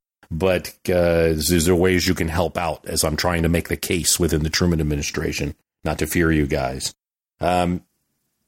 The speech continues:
who knows? Or he could have been a great president. But you see these intra-party issues. Does a party have a right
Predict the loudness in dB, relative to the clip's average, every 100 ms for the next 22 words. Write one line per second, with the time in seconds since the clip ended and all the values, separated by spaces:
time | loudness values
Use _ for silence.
0 | 0 6 6 6 4 2 6 6 6 4
1 | 2 2 4 4 4 4 4 2 2 2
2 | 2 0 -2 -6 _ _ _ _ _ _
3 | -2 2 4 6 6 6 6 4 6 4
4 | 4 0 0 2 4 4 4 2 0 -4
5 | 0 2 2 4 4 4 0 2 2 2
6 | 0 -2 -12 _ _ _ _ -4 0 2
7 | 4 4 4 2 0 -6